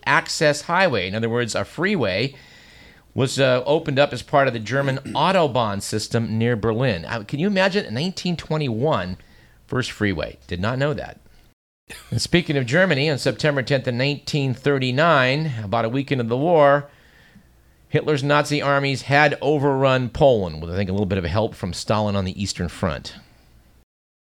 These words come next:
Our quote of the day comes from the newly departed Oliver Sacks, who said, "When people die, they cannot be replaced. They leave holes that cannot be filled.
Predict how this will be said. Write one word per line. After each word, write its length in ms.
Our 160
quote 240
of 60
the 40
day 160
comes 300
from 80
the 40
newly 200
departed 560
Oliver 460
Sacks, 640
who 140
said, 540
"When 140
people 300
die, 420
they 160
cannot 360
be 120
replaced. 720
They 120
leave 240
holes 520
that 240
cannot 320
be 140
filled. 520